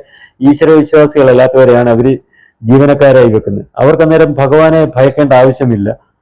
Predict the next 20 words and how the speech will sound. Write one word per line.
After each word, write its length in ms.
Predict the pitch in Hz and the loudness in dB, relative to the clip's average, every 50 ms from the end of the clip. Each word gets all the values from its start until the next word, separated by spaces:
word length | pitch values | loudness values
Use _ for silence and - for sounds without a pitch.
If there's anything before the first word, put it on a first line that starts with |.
| _ _ _ _ _ _ _ _ _ - - - | _ _ _ _ _ _ _ _ _ -16 -10 -6
ഭക്തിയും 520 | 120 117 113 - - - 175 180 185 190 180 | -4 -2 -4 -4 -2 0 2 2 4 2 2
വിശ്വാസവും 580 | 170 147 156 - 160 156 160 156 - 170 160 | 0 0 0 0 0 0 0 0 0 0 2
ഉള്ളവർക്ക്, 480 | 151 143 143 143 147 147 147 147 - 147 135 135 139 135 127 - 139 127 | 2 2 2 2 2 2 2 0 -2 -2 0 0 0 -2 -2 -4 -2 -2
ഏഹ്, 280 | 120 123 123 120 127 123 | 0 0 0 -2 -2 -4
ഇതുപോലുള്ള 520 | 127 127 123 - 131 131 135 131 127 127 | -4 -4 -4 -2 0 0 2 2 2 2
മോഷണത്തിന് 680 | 127 123 120 127 131 - - 139 131 - 143 131 127 123 - _ _ _ _ _ - _ _ _ - | 0 0 0 0 0 -2 -2 -4 -4 -2 -2 -4 -4 -4 -8 _ _ _ _ _ -20 _ _ _ -6
ഭഗവാന്റെ 420 | 110 110 113 135 143 147 147 147 143 | -4 -2 0 0 2 2 2 0 2
മുതൽ 300 | 127 120 120 135 139 131 | 2 2 2 2 2 2
മോഷ്ടിക്കാൻ, 680 | 120 113 113 110 - - 120 107 117 117 117 117 - - _ _ _ _ _ _ _ - | 2 0 0 -2 -2 -2 -2 0 0 0 -2 -2 -6 -12 _ _ _ _ _ _ _ -4
ഏഹ്, 440 | 117 117 113 113 113 113 110 110 110 104 - - | -2 0 2 2 2 2 2 2 0 0 0 0
തയ്യാറാകില്ല. 680 | 113 117 123 127 123 117 110 107 107 104 101 95 107 - - - | 2 2 4 4 2 2 2 2 0 0 -2 -4 -6 -8 -8 -4
കാരണം 440 | 117 117 120 131 127 131 135 135 123 | 0 2 2 2 2 0 -2 -4 -4
ഇതെല്ലാം 300 | 110 120 123 127 131 123 | -2 -2 0 0 0 0
ഭഗവാൻ 400 | 104 104 110 117 131 139 139 131 127 | -2 -2 0 0 0 0 0 0 0
കാണുന്നുണ്ട്, 520 | 120 120 120 120 117 113 110 107 101 110 104 - - - - _ _ _ _ - | 0 0 0 0 0 -2 -2 -2 -2 -4 -4 -4 -10 -20 -20 _ _ _ _ -4
ഇത് 160 | 123 117 117 | -2 0 0
പാപമാണ് 720 | - - 120 113 120 131 143 139 151 139 127 120 120 120 120 | 0 0 0 0 2 2 2 2 0 0 2 2 0 0 0
എന്നുള്ള 440 | 120 - 117 113 120 123 120 110 | -2 -2 -2 -2 0 0 0 0
ചിന്ത 340 | 110 - - 113 110 113 113 110 107 - - _ _ _ _ _ _ _ - | -2 -2 -4 -4 -4 0 0 0 -2 -2 -6 _ _ _ _ _ _ _ -6
ഈ 80 | 113 | -4